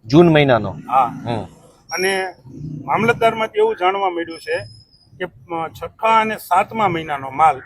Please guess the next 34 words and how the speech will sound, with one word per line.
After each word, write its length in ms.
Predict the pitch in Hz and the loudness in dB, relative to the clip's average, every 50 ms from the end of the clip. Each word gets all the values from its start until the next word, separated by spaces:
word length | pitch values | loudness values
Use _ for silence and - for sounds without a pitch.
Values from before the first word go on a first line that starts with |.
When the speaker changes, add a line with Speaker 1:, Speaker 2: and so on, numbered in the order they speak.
| - - | -4 2
Speaker 2:
એક 180 | 202 233 240 - - | 4 4 4 2 -4
સાથે 340 | - - 175 185 - - 202 | -2 0 0 0 0 -2 0
આપી 260 | 185 180 185 202 196 | 0 0 0 -2 -10
દેવામાં 360 | 180 185 180 180 175 175 165 | -6 -2 0 0 2 2 0
આવ્યો 140 | 156 156 156 | 0 0 -2
હતો, 160 | 151 190 208 | -2 -4 -8
છઠ્ઠા 380 | - - - 180 - - 233 196 | -10 -10 -14 -10 -2 2 2 2
મહિનામાં. 440 | 170 156 147 143 131 - - - _ _ _ - | 2 0 -2 -4 -6 -8 -12 -14 _ _ _ -8
Speaker 1:
અચ્છા, 380 | 110 110 - - 101 95 95 - 113 | -8 -8 -6 -4 -4 -4 -4 0 4
બે 160 | 139 156 160 | 6 8 8
મહિનાનો 420 | 156 156 156 156 151 147 143 139 | 8 6 6 8 6 8 8 6
ભેગો 280 | 120 127 131 127 135 127 | 6 6 6 6 6 6
માલ. 220 | 120 113 110 104 | 8 8 8 8
Speaker 2:
ભેગો. 140 | 98 - - - _ _ - | 6 2 0 -2 _ _ -16
એટલે 120 | - - - | -6 -2 2
આ 120 | 156 190 | 2 2
ચોર 380 | - _ - - 202 220 247 247 226 | 2 _ -4 4 6 8 8 8 8
લોકોએ 360 | 233 226 233 - 233 226 226 | 6 2 2 4 4 4 4
શું 200 | 214 214 254 254 | 2 2 -2 -4
કર્યું 260 | - 202 196 190 180 | -2 -4 -4 -4 -2
કે 100 | - 180 | -2 -2
આ 40 | 180 | -2
ગરીબ 360 | 180 - 165 175 208 226 214 _ - | -2 -2 -4 -2 -2 -4 -8 _ -4
જનતા, 320 | 175 190 196 - 208 196 | -4 -4 -2 0 0 0
ગરીબ 280 | 170 175 185 202 202 - - | 0 0 -4 -4 -4 -2 0
માણસો 280 | 175 180 185 - 202 | 0 0 0 -2 -10
પાસેથી 260 | 185 185 185 185 - 214 | -8 -6 -6 -6 -6 -8
અંગૂઠો 480 | 170 151 165 175 202 202 - 185 190 | -8 -6 -2 -2 -2 -2 -2 -4 -2
લઈ 240 | 175 170 202 233 240 190 | 2 4 4 4 4 2
લીધો 220 | 160 139 127 127 123 113 - - _ - 113 | -4 -8 -8 -10 -10 -12 -12 -20 _ -14 -12
Speaker 1:
હમ. 160 | 113 107 95 90 - _ - | -10 -10 -10 -12 -16 _ -10
Speaker 2:
અને 160 | 180 190 185 | -6 -4 -4
માલ 420 | 147 127 127 147 170 208 226 226 | -4 -4 0 4 6 6 6 6
મન 240 | 208 180 190 220 240 | 4 0 0 0 0